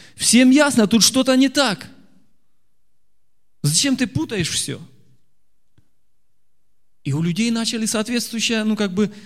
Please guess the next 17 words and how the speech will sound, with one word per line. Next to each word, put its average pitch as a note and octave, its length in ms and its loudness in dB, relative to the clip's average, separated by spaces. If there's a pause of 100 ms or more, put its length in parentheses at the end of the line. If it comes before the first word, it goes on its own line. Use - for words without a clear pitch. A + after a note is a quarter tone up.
(300)
возникать F#3 560 -4
недовольство. G3 760 -2 (640)
И E3 140 -2
те C4 280 0
люди, C4 360 0
которые G3 400 -8
старались G#3+ 800 -4 (400)
сохранить A3+ 800 0
Божьи F3+ 480 -4
заповеди, F3 640 -6
которые G3 400 -8
их F#3+ 140 -10
носили, G3+ 540 -2
оберегали, G3+ 840 0 (1160)
переписывали, G#3 880 2
книжники, G#3+ 600 -2
фарисеи, G3+ 840 -2